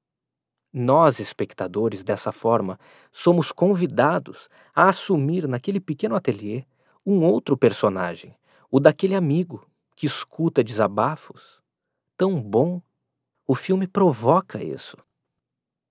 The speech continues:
A troca de personagens de forma engraçada, criativa e corajosa também merece destaque. É uma ferramenta muito usada em teatro,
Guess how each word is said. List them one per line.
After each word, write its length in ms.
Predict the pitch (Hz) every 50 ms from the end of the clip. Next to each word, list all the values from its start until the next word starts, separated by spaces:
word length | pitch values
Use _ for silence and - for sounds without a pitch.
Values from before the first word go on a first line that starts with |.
| _ _
A 60 | 156
troca 480 | - - _ - 196 214 220 - - -
de 120 | 101 110
personagens 920 | - - 117 107 - - 104 92 92 98 110 117 113 - - 90 87 95 92
de 120 | - 113
forma 280 | - - 139 135 131 127
engraçada, 920 | 113 104 110 104 95 - - - - - 113 117 110 92 - - - - _ _
criativa 800 | - 135 139 127 120 - _ - - - 175 180 196 196 151 123
e 40 | 98
corajosa 640 | - - 107 101 95 92 92 117 131 151 147 - 165 - - - _ _ _ _ _
também 440 | - 233 233 214 165 147 160 180
merece 420 | 180 175 151 127 120 117 113 - 113
destaque. 640 | 104 110 104 - - - 82 85 - _ - - _ _ _ _ _ _ _ _ _ _ _ -
É 40 | 113
uma 120 | 131 131
ferramenta 500 | - - 156 147 160 165 180 190 - 175
muito 300 | 151 160 190 208 - 202
usada 360 | 160 120 120 131 143 151 127
em 60 | 113
teatro, 640 | 95 - - 107 98 104 127 139 139 - - - 113